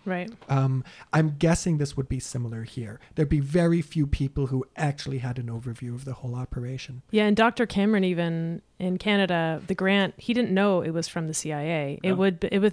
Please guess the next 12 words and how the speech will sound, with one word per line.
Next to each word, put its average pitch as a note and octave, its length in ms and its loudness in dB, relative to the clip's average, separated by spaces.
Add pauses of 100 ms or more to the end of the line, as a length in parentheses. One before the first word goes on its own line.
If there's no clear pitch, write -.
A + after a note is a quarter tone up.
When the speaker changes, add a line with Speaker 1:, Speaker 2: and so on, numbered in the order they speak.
Speaker 1:
it G#3 100 2
was F#3+ 120 2
the G3+ 80 2
Human A#3 460 4
Something G3 460 2
Fund D#3+ 600 -2 (180)
Speaker 2:
Mm-hmm. C3+ 260 -4
Speaker 1:
that, F3 440 -2
so F#3+ 180 2
some F#3+ 320 2
sort F#3 220 2
of F3 180 -4